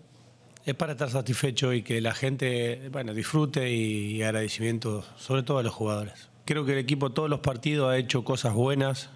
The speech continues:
y de mi boca nunca ha salido que estaba desconforme con el equipo.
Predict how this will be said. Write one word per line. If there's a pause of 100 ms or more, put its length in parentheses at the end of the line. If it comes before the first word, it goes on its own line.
(120)
y
de
mi
boca
nunca
ha
salido
que
estaba
desconforme
con
el
equipo.